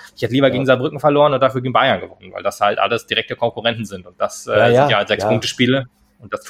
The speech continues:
Speaker 2: Genau.
Speaker 1: weh.
Speaker 2: Und das sind auch in gewisser Weise, die, wenn du die richtige Mannschaft triffst, dann sind, dann sind das halt auch wichtige Moralspiele.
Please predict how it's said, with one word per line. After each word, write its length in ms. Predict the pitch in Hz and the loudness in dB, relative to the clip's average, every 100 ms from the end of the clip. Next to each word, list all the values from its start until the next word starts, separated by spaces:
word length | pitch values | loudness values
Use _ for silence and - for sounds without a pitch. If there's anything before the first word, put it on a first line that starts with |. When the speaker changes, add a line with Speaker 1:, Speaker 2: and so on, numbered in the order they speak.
| 123 | 2
Speaker 2:
Genau. 60 | |
Speaker 1:
weh. 140 | 107 92 | 2 0
Speaker 2:
Und 180 | 110 113 | -2 0
das 140 | 110 | 0
sind 160 | 117 107 | -2 -2
auch 240 | 120 131 | -2 -4
in 220 | 110 113 | -4 -4
gewisser 380 | 110 113 127 120 | -4 -2 2 4
Weise, 360 | 117 123 123 117 | 4 2 2 0
die, 340 | 120 113 104 | -2 -6 0
wenn 120 | 117 | 0
du 80 | 120 | 0
die 140 | 113 110 | -2 -4
richtige 340 | 131 139 117 | -4 -4 0
Mannschaft 360 | 120 123 120 - | 0 2 0 0
triffst, 240 | 123 - | -2 0
dann 100 | 117 | -2
sind, 220 | 92 98 | -2 -6
dann 120 | 113 107 | -4 -2
sind 200 | 120 123 | -2 0
das 100 | 123 | 2
halt 140 | 101 | 0
auch 120 | 107 | 2
wichtige 280 | 123 120 113 | -2 0 2
Moralspiele. 880 | 107 95 110 127 127 - 104 95 | 2 2 2 2 2 -2 -2 -2